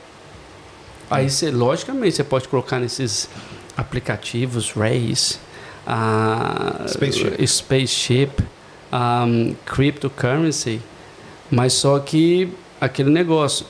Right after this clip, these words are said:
Speaker 1: eu sou liable basicamente por você, então eu não vou,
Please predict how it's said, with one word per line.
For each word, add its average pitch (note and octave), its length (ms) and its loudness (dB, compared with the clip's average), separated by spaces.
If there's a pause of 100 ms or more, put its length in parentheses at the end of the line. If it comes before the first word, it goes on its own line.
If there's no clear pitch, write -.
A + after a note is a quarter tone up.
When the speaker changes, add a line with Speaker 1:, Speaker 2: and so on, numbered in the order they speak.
Speaker 1:
eu C#3+ 180 4
sou E3+ 280 2
liable C3 680 0 (1000)
basicamente C3 680 0
por C#3+ 140 -6
você, D#3 360 2
então A#2+ 240 0
eu B2 40 2
não C3+ 240 4
vou, C3 400 2